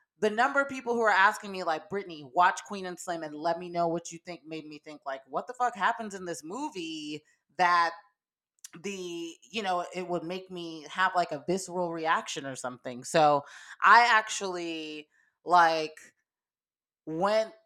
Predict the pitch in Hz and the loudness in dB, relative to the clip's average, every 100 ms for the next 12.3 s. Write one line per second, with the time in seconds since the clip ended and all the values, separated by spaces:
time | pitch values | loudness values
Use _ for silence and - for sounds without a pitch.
0 | _ _ - 180 190 196 196 190 185 185 | _ _ -8 -6 -2 -2 0 -2 -2 -4
1 | 170 160 165 180 180 185 175 170 156 151 | -2 -4 0 0 0 -2 -4 -4 -2 -2
2 | 151 156 156 165 151 143 170 185 185 180 | -2 -2 -4 -6 -8 -6 -4 -4 -6 -8
3 | 170 170 170 156 156 151 - 208 202 170 | -8 -8 -6 -6 -6 -8 -10 -10 -10 -6
4 | 180 165 170 - 214 233 220 226 190 170 | -4 0 0 0 -4 -4 -2 -2 -2 -4
5 | 175 185 190 - - _ - 196 185 196 | -6 -8 -12 -20 -20 _ 0 4 6 4
6 | 196 208 190 185 208 208 156 151 156 165 | 0 -6 -6 -6 -6 -6 -8 -8 -8 -8
7 | 165 - - _ - 175 175 170 165 160 | -8 -12 -12 _ 4 6 8 6 4 2
8 | 170 151 165 156 165 180 196 - 180 185 | -6 -2 -2 -2 -2 -4 -4 -2 -2 -2
9 | - 208 190 185 170 160 156 156 160 - | -6 -10 -10 -10 -6 -6 -6 -8 -12 -16
10 | _ _ _ - 185 190 190 180 175 170 | _ _ _ -4 -2 -2 0 0 2 2
11 | 160 175 180 185 190 180 170 160 160 156 | 4 4 2 -2 -2 2 2 2 -2 -4
12 | 160 147 147 | -4 -2 -4